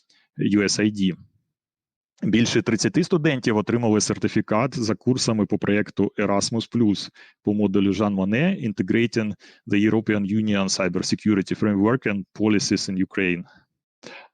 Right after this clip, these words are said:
А, кращі студенти нашої кафедри кожного семестра мають змогу проходити навчання за кордоном як за програмами подвійних дипломів, так і за обміном. Студенти мають можливість, е, за програмою міжнародного обміну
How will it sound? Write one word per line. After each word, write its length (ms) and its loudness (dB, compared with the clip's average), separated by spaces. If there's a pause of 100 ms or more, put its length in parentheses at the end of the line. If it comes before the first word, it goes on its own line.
(680)
А, 380 -4
кращі 420 -2
студенти 500 -2
нашої 360 -2
кафедри 720 -2
кожного 400 0
семестра 760 -2
мають 300 0
змогу 320 0
проходити 560 0
навчання 520 -2
за 100 0
кордоном 600 0 (460)
як 460 -4
за 200 0
програмами 560 -2
подвійних 460 2
дипломів, 680 0 (100)
так 200 -4
і 60 4
за 120 2
обміном. 560 0 (640)
Студенти 560 0
мають 320 0
можливість, 680 2
е, 260 0
за 120 -2
програмою 520 0
міжнародного 760 0
обміну 480 0